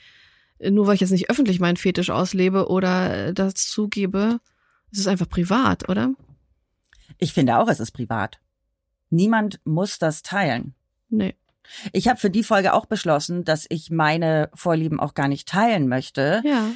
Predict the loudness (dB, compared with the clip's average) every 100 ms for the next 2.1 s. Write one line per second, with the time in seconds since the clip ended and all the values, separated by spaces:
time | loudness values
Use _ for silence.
0 | -6 0 2 4 2 0 -2 -2 2 2
1 | 2 2 2 0 -4 _ -2 2 2 0
2 | -4